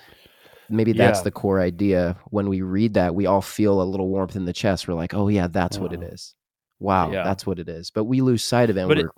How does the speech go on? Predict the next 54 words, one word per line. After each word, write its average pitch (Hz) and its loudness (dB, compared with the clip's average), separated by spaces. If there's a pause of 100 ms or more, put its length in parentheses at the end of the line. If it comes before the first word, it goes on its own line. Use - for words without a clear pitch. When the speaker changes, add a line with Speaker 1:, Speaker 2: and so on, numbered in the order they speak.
Speaker 2:
but 147 4
it's 147 2
Speaker 1:
we 190 6
Speaker 2:
interesting 113 4
Speaker 1:
disagree 113 4
on 107 6
the 104 4
Speaker 2:
because 95 0 (1000)
Speaker 1:
Yeah. - 4
Speaker 2:
yeah, 123 6
'cause 131 -4
then 131 2
you 127 -6
take 131 0
that, 113 4
you 113 -4
take 135 -2
that 101 0
very 107 2
same 98 -4
phrase, 95 -2
like, 95 -6
"We're 117 2
all 113 4
equal. 95 0
Okay, 104 -2
well, 92 0
everyone 117 0
has 92 -4
equal 98 -2
opportunity." 95 -4
And 90 -8
you're 92 -8
like, 95 -10
"Well, 120 -6
okay, 113 -4
there's 104 -4
some 120 -8
nuance 127 0
to 101 -2
that." 87 0
<laughs> 147 4
And 143 -4
so 120 0
Speaker 1:
There 131 2
is. 123 4
Speaker 2:
it's, 139 0 (200)
you 143 -2
know, 135 2
it, 143 6
Speaker 1:
Yeah. 98 0
Speaker 2:
it, 147 -8
it, 131 2
it, 127 -2